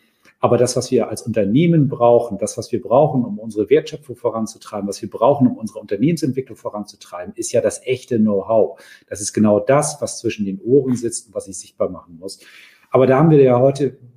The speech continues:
sicherlich deutlich bessere Möglichkeiten, das auch technologisch abzubilden, nämlich, äh, indem ich, äh, letztendlich das nachbilde, was wir in den sozialen Netzwerken ja vorfinden, wo ja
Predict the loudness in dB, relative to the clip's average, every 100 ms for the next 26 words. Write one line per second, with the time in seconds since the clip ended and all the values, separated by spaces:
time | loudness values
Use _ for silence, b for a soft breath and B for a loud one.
0 | _ _ -8 -2 0 2 2 2 0 -2
1 | 0 2 2 2 2 2 2 -2 -10 -4
2 | -2 -2 -2 -4 -4 -8 -8 -10 -6 -4
3 | -2 -4 -8 -18 -16 -14 -12 -12 -14 -6
4 | 0 0 0 -6 0 0 2 -2 0 0
5 | 0 -4 -8 -8 _ -4 -2 0 -4 _
6 | _ _ _ -16 -8 0 0 2 -2 0
7 | -2 -2 -4 -2 0 -2 -4 -2 2 2
8 | 2 0 -2 -4 -4 -4 -6 -10 -8 -2
9 | -2 -2 -2 -2 -4 -8 -8 -6 -4 -6
10 | -8 -8 -2 2 2 0